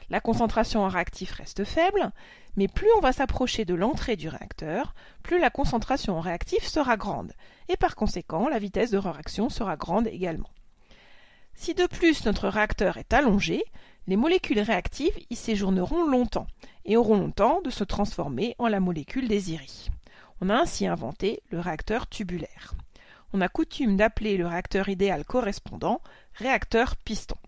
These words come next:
Explication. Dans un réacteur tubulaire, les molécules avancent toutes à peu près à la même vitesse. C'est l'image du piston qui avance à l'intérieur du réacteur avec une vitesse constante.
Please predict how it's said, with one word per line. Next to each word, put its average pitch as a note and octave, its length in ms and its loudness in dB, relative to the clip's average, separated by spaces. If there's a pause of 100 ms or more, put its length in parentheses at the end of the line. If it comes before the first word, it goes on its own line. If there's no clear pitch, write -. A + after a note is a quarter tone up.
(800)
Explication. - 640 2 (720)
Dans C4+ 160 4
un F#4 60 6
réacteur E4+ 440 2
tubulaire, D#4+ 600 0
les A#3+ 100 2
molécules G#3+ 460 2
avancent G3 280 2
toutes - 220 -2
à - 60 0
peu G3 100 0
près - 160 0
à D4 40 2
la B3+ 100 2
même A#3 180 6
vitesse. D3 520 -6
C'est - 200 -8
l'image G3 340 4
du F#3 100 -4
piston G3 460 -2
qui A3 160 -4
avance E3+ 320 0
à G3+ 60 0
l'intérieur F#3 440 0
du F#3+ 120 -2
réacteur F#3+ 500 0
avec G#3 240 0
une G#3 80 2
vitesse G#3+ 320 -2
constante. - 600 -6